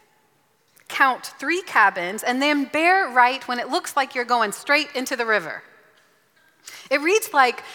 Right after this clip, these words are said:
instructions for a kid's scavenger hunt, you know, like you are on an adventure. And it's a private road, this road out to their property.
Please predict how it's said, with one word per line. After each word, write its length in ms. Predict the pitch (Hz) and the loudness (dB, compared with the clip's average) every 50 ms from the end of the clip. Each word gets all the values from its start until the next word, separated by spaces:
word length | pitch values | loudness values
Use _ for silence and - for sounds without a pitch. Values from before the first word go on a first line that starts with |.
| - - - - - | -18 -18 -18 -12 -6
instructions 680 | - 269 262 - - 285 302 - - - 285 269 - | -4 -4 -4 0 0 0 0 0 0 -2 -2 -2 -2
for 140 | - - 240 | 2 2 2
a 40 | 233 | 2
kid's 300 | - - 294 269 226 - | 2 0 -4 -4 -4 -6
scavenger 540 | - - 233 214 214 202 202 190 196 160 165 | -4 0 2 2 2 2 0 -6 -4 -4 -4
hunt, 280 | 151 165 135 127 - | -4 -6 -10 -10 -12
you 140 | - 214 240 | -12 -8 -2
know, 240 | 240 247 247 262 240 | 2 4 4 4 4
like 180 | 240 247 240 240 | 2 0 0 2
you 160 | 311 381 330 | 2 6 6
are 140 | 254 202 175 | 6 6 6
on 340 | - 240 254 247 240 233 | 4 4 6 6 6 4
an 120 | 226 202 202 | 2 -2 -4
adventure. 640 | 190 175 165 185 196 190 185 - - 139 123 - - - - _ _ _ _ _ _ _ _ _ _ _ _ _ _ _ _ _ _ _ _ _ _ _ _ _ _ _ - | -4 -6 -4 -4 -4 -4 -4 -6 -8 -10 -12 -16 -20 -20 -20 _ _ _ _ _ _ _ _ _ _ _ _ _ _ _ _ _ _ _ _ _ _ _ _ _ _ _ -4
And 100 | 247 302 | 0 0
it's 140 | 320 311 - | 0 2 2
a 60 | 320 | 0
private 540 | - - - 349 370 381 370 320 277 220 - | 0 0 0 0 0 2 0 0 -2 -2 -2
road, 420 | 208 220 226 220 208 190 185 180 226 | 0 2 2 2 2 0 -2 -2 -4
this 180 | 233 226 - | -6 -6 -6
road 480 | 220 214 233 240 254 254 247 233 233 - - | -6 -2 0 2 4 4 4 2 0 0 2
out 300 | 220 233 233 220 - - | 2 2 2 2 0 -8
to 120 | - - | -12 -12
their 300 | 226 196 220 208 208 202 | -8 -6 -4 -2 -2 -4
property. 720 | 196 - - - 185 185 - - 233 240 262 277 294 311 294 | -4 -4 0 2 2 2 2 -2 -10 -8 -8 -8 -8 -10 -10